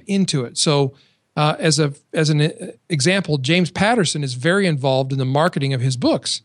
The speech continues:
And that's because he understands the importance of marketing in the process to sell books. So I think if you're a fiction writer,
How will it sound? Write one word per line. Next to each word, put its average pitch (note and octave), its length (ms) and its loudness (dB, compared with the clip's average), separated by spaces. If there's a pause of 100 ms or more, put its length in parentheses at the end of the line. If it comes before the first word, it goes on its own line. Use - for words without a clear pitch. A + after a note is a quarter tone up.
(500)
And D#3+ 320 0
that's F#3 160 0
because E3+ 320 -2
he E3 100 0
understands D3+ 480 0
the C#3+ 100 2
importance C#3 640 -2 (380)
of C#3+ 400 0
marketing C#3 520 2
in C#3 80 2
the C3+ 60 0
process C#3 480 0
to - 100 -6
sell D3+ 220 0
books. D3 280 -2
So F3+ 120 0
I A#3 120 2
think C#4 200 -2
if A3+ 120 -4
you're G3+ 80 2
a E3 60 0
fiction G#3+ 360 0
writer, D3 400 2